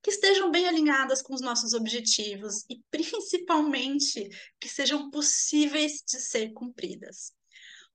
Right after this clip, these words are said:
Afinal, é muito difícil ter um negócio, trabalhar sozinha, cuidar da rotina desse trabalho e ainda se cobrar pra dar conta de atingir as trinta e cinco metas que a gente traçou pros próximos meses.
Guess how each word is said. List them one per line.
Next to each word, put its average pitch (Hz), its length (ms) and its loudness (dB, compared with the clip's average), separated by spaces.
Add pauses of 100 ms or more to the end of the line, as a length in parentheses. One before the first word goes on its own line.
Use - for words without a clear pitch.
(100)
Afinal, 381 760 2
é 320 80 4
muito 311 540 6
difícil 294 480 -2
ter 277 160 6
um 302 80 8
negócio, 208 640 2 (120)
trabalhar 208 580 2
sozinha, 226 720 0 (260)
cuidar 254 640 2
da 403 80 4
rotina 302 640 4
desse 285 200 -4
trabalho 220 680 -4
e 262 100 -4
ainda 269 240 -4
se 294 240 -8
cobrar 320 540 2
pra 320 180 -4
dar 302 220 -2 (100)
conta 285 640 0 (320)
de 214 160 -2
atingir 269 480 2
as 285 160 2
trinta 349 380 4
e 359 100 4
cinco 294 380 4
metas 277 640 2
que 285 100 -2
a 277 40 2
gente 277 260 2
traçou 247 580 0
pros 262 220 -6
próximos 220 440 0
meses. 190 600 -8